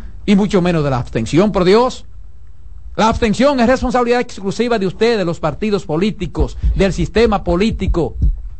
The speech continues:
Ese, cuando ustedes cambien de actitud, cuando ustedes cambien de actitud y le hagan ver a su militancia que el voto es un deber,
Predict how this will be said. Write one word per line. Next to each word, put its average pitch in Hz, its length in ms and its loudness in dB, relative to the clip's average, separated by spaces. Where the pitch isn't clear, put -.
Ese, 214 420 2
cuando 196 200 0
ustedes 269 220 0
cambien 330 300 0
de 262 80 2
actitud, 202 640 -2
cuando 175 180 0
ustedes 285 240 0
cambien 294 280 0
de 254 60 2
actitud 202 600 -2
y 165 80 0
le 165 100 2
hagan 247 280 2
ver 247 240 2
a 208 60 -2
su 180 100 -6
militancia 208 720 -2
que 175 100 -2
el 165 60 -2
voto 233 280 0
es - 100 -2
un 254 100 -2
deber, 214 540 2